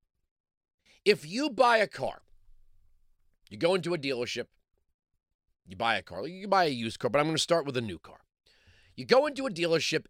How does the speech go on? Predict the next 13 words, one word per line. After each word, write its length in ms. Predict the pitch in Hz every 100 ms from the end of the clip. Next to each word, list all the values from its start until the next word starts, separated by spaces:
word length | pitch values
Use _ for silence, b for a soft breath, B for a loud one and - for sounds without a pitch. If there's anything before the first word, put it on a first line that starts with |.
| -
and, 420 | 135 143 143 135
you 160 | - 190
know, 180 | 170 151
you 220 | 151 170
and 100 | 190
the 60 | 175
salesperson 680 | - 151 143 - 139 139 135
go 100 | 101
round 340 | 104 160 170
and 100 | 165
round 280 | 147 143 139
and 160 | 135
round 480 | 117 113 110 110 101